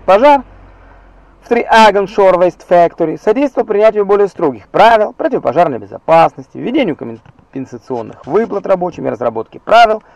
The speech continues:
строительства фабричных зданий. В значительной степени именно евреи, занятые в сфере производства готового платья, оставили заметный след в истории американского рабочего движения. В первые годы своего существования Международный союз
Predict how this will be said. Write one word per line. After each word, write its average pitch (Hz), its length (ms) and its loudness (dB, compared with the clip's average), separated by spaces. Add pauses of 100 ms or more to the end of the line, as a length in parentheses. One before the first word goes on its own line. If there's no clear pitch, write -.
строительства 156 760 -8 (200)
фабричных 233 540 -2 (240)
зданий. 139 460 -4 (960)
В - 100 -18
значительной 131 420 -2
степени 277 500 -6
именно 269 300 -2
евреи, 165 520 -2
занятые 127 460 -4
в - 20 -20
сфере 113 320 -12
производства 233 540 -4
готового 208 420 0
платья, 165 520 -2
оставили 120 340 -6
заметный 214 420 -6
след 113 320 -12 (380)
в - 20 -16
истории 117 320 -12
американского 214 640 0
рабочего 156 400 -4
движения. 123 480 -12 (560)
В - 20 -20
первые 117 300 -4
годы 127 240 -4
своего 123 340 -8
существования 196 680 0
Международный 117 580 -8
союз 123 280 -8